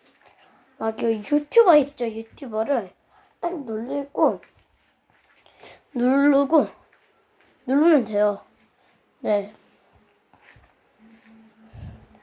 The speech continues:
이렇게 눌러요. 네, 조금 이쪽에서 막 자기가 오늘 제가 보고 싶은 거를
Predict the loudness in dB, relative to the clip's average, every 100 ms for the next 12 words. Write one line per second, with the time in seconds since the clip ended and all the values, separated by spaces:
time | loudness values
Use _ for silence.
0 | _ _ _ _ _ -20 -20 _ -4 -4
1 | -2 -2 4 6 8 6 0 -6 -10 _
2 | _ _ _ _ _ _ -16 -14 -14 -14
3 | -16 -18 -20 -20 -20 -20 _ _ _ _
4 | _ _ -4 0 4 4 4 2 -2 -14
5 | _ _ _ _ _ _ _ _ _ _
6 | _ _ _ -10 -8 -6 0 2 2 4
7 | 4 2 -2 -2 -6 _ _ _ _ _
8 | _ _ _ _ _ _ _ _ _ _
9 | _ 0 4 4 2 0 4 2 0 -6
10 | -2 0 0 0 -2